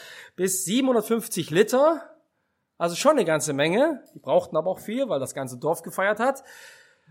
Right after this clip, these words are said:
um so viel Wein zu machen. Warum? Und wir wissen, Jesus machte nichts einfach so, schon gar nicht irgendein Wunder.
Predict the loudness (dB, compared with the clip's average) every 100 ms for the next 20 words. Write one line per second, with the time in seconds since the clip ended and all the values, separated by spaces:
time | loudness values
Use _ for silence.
0 | -20 -20 -12 -4 0 2 2 4 4 4
1 | 0 0 -4 -8 -20 _ _ _ _ _
2 | _ _ _ _ _ _ _ _ -20 -10
3 | 0 2 2 4 4 2 0 -12 _ _
4 | _ _ _ _ _ _ _ _ _ _
5 | _ _ _ _ _ _ _ _ _ _
6 | _ _ _ _ _ _ _ -10 -2 2
7 | 2 2 2 2 2 0 0 0 0 -2
8 | -10 -4 -2 -2 -4 -4 -4 4 6 6
9 | 2 -8 -20 _ -6 -2 2 4 4 0
10 | -2 -2 -2 0 -2 2 4 4 4 2
11 | 0 -2